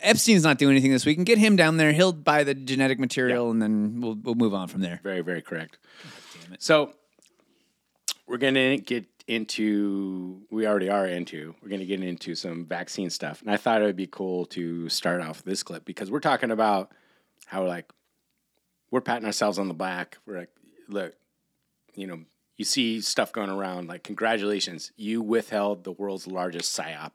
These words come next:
Speaker 2: information. You didn't buy it. You didn't take the shot." Um, like, pat yourself on the back, be proud and everything. And then we talk about,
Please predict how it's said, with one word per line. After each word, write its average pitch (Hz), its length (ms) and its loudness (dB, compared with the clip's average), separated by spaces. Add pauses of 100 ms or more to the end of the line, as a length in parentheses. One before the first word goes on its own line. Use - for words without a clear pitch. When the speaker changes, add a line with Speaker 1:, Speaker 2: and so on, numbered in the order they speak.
(100)
Speaker 2:
information. 156 640 -12 (200)
You 85 100 -10
didn't 87 300 -8
buy 80 180 -8
it. 78 100 -16
You 78 80 -18
didn't 82 260 -12
take 90 180 -14
the 82 60 -12
shot." 82 360 -10 (720)
Um, 78 420 -10 (600)
like, 85 160 -12 (260)
pat 107 160 -6
yourself 101 300 -4
on 104 80 -8
the 92 80 -8
back, 87 400 -8
be 107 120 -8
proud 190 460 -2
and 95 80 -16
everything. 85 360 -10
And 90 40 -20
then 104 120 -4
we 104 60 -4
talk 113 220 -2
about, 98 380 -2